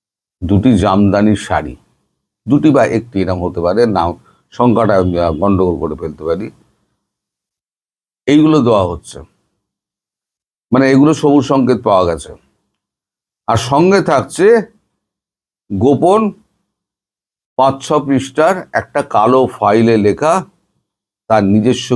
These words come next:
কিছু বক্তব্য বাংলাদেশ নিয়ে রাশিয়াকে জানানো,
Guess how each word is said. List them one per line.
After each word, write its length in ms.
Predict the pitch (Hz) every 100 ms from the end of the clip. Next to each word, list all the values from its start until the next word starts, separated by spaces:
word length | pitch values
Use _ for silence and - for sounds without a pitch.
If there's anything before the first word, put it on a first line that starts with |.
| 101
কিছু 260 | 101 139 170 - _ _ _ _ -
বক্তব্য 560 | 113 113 - 123 107 131 117 95
বাংলাদেশ 480 | 95 95 92 98 95 104
নিয়ে 220 | 117 170 202 _ _ _ _ _ _ _ _ _ _ -
রাশিয়াকে 600 | 104 104 - 107 85 87
জানানো, 420 | 82 73 71 69